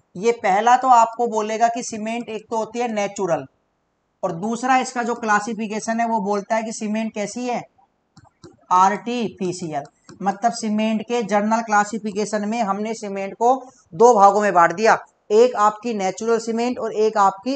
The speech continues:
artificial cement। अब दोनों cement को compare करते हैं, दोनों cement की बात करते हैं कि ये होता क्या है।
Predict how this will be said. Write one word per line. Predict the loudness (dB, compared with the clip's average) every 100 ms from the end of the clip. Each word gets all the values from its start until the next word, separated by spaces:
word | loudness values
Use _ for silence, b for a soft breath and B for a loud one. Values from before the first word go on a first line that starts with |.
| -2
artificial | -2 -2 -4 -8 -6 -4 -6
cement। | -6 -8 -8 _ b b
अब | -2 2
दोनों | 2 2 -2
cement | -4 -6 -2
को | 0
compare | 0 -2 -2 -4
करते | -4 -4 -2
हैं, | -2
दोनों | -2 -4 -4
cement | -6 -8 -8
की | -2
बात | 0 0 0
करते | -6 -4
हैं | -6
कि | -4
ये | -4
होता | -4 -2 -2 -2
क्या | -4
है। | -6